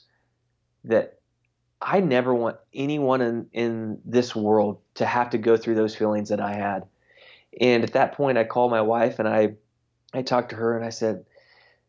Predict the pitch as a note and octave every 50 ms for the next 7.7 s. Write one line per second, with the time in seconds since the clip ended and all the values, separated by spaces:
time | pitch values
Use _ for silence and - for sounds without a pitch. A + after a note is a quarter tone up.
0 | _ _ - - B2+ C#3 C#3 - C#3+ C#3 C#3+ C3 A#2+ A2+ A2 A2+ A#2 A2+ - -
1 | - B2 A#2+ A#2+ A#2+ A#2+ A2+ A2+ A2 G#2+ G#2+ G#2 - - _ _ _ _ _ _
2 | _ _ _ _ _ _ _ _ _ _ _ _ _ - A#2 A#2+ B2 B2+ B2 A#2+
3 | B2+ B2+ A2+ G#2+ A2+ A#2 B2 A#2+ A2+ A#2 A2+ A#2+ B2+ B2+ A#2 A2 A2 - A#2 A2+
4 | G#2+ G#2+ A2+ - G2 G2+ - G#2+ G2+ G2+ - - A2 G#2+ G#2 - - - G2+ F#2+
5 | F#2+ G2 G#2+ G#2+ - _ - - G#2 - - F#2+ F#2+ G#2+ A2 A2 F2+ - A2 A#2+
6 | A#2 B2+ C#3+ C#3+ B2+ A2 A2+ A#2+ B2 B2 A#2 G#2+ A2 A2+ A#2+ B2+ C3+ - - -
7 | - - - G2+ - A2+ A#2+ A2+ - A#2 A2+ A2 - -